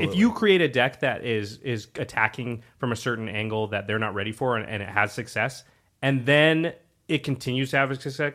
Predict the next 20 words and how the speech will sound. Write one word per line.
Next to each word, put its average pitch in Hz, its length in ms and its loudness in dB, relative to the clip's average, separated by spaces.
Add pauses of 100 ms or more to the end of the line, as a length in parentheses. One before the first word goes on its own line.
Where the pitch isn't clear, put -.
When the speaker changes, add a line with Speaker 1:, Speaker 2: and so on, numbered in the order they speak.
Speaker 2:
success 151 460 -2
and 117 200 -4
continues 131 520 0
and 113 180 -4
continues 127 460 0 (240)
and 131 120 0
continues, 170 500 2 (420)
then 170 400 2
your 208 160 6
playgroup's 165 420 2
probably 139 220 2
maybe 135 240 0
not 120 180 0
super 110 240 -6
healthy 107 240 -4
because 104 300 -6
they're 120 180 4
not 127 220 4
actually 110 260 0
adjusting. 104 580 -6